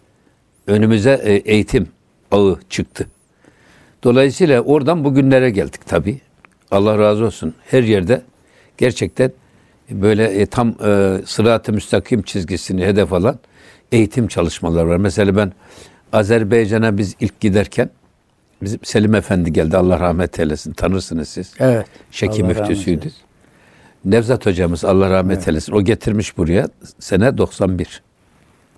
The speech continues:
Speaker 1: Adam şunu söyledi bize. "Ya," dedi, "Azerbaycan'da yangın var. Azerbaycan yanıyor. Benden size bunu haber etmek. İster gelin, ister gelmeyin." dedi.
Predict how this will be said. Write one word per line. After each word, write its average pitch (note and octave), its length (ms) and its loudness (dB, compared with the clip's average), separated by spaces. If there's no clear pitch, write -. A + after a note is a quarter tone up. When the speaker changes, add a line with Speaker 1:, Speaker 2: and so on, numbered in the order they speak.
Speaker 1:
Adam A#2+ 280 2
şunu A#2 240 0
söyledi D#2+ 420 -4
bize. D2 280 -6
"Ya," G#2 360 0
dedi, G2 320 -2
"Azerbaycan'da G2+ 800 0
yangın G2 480 -2
var. E2 180 -6
Azerbaycan G2+ 680 -2
yanıyor. G2 580 -2
Benden A#2 300 2
size G#2+ 320 0
bunu A2 180 0
haber A2+ 240 2
etmek. F2+ 360 -4
İster A#2 300 -2
gelin, A2 420 0
ister G2+ 300 -2
gelmeyin." F2 520 -2
dedi. D#2 180 -6